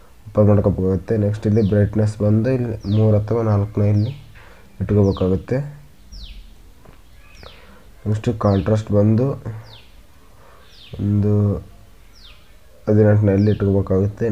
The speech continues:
ನೆಕ್ಸ್ಟ್ ಇಲ್ಲಿ ಹೈಲೈಟ್ಸ್ ಅಂತ ಇರ್ತಲ್ಲ ಗಾಯ್ಸ್, ಅದನ್ನು ಇಲ್ಲೊಂದು ಎಂಟು ಅಥವಾ ಒಂಬತ್ತನ್ನ ಇಲ್ಲಿ ಸಾಕು ಮಾಡ್ಕೋಬೇಕಾಗುತ್ತೆ. ನೆಕ್ಸ್ಟ್ ಇದು ಟೆಂಪ್ರೇಚರ್ ಜೀರೋ, ಜೀರೋನೇ ಇರಲಿ ಗಾಯ್ಸ್, ಏನು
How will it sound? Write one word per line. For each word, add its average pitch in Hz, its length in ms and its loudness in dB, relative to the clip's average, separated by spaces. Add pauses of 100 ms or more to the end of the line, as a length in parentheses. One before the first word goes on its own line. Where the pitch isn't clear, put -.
ನೆಕ್ಸ್ಟ್ 104 320 -6 (1200)
ಇಲ್ಲಿ 110 240 4
ಹೈಲೈಟ್ಸ್ 104 340 0
ಅಂತ 104 120 0 (100)
ಇರ್ತಲ್ಲ 95 280 -4 (100)
ಗಾಯ್ಸ್, 104 220 -2 (100)
ಅದನ್ನು 104 340 -2 (1700)
ಇಲ್ಲೊಂದು 107 340 2 (100)
ಎಂಟು 101 280 0
ಅಥವಾ 110 280 -2 (260)
ಒಂಬತ್ತನ್ನ 101 480 -2 (100)
ಇಲ್ಲಿ 104 180 -4 (160)
ಸಾಕು 95 320 -6
ಮಾಡ್ಕೋಬೇಕಾಗುತ್ತೆ. 95 800 -6 (1080)
ನೆಕ್ಸ್ಟ್ 110 280 -6
ಇದು 113 120 0 (120)
ಟೆಂಪ್ರೇಚರ್ 110 560 0 (420)
ಜೀರೋ, 107 220 4 (160)
ಜೀರೋನೇ 104 500 2
ಇರಲಿ 92 300 -4
ಗಾಯ್ಸ್, 113 260 -6 (680)
ಏನು 110 160 2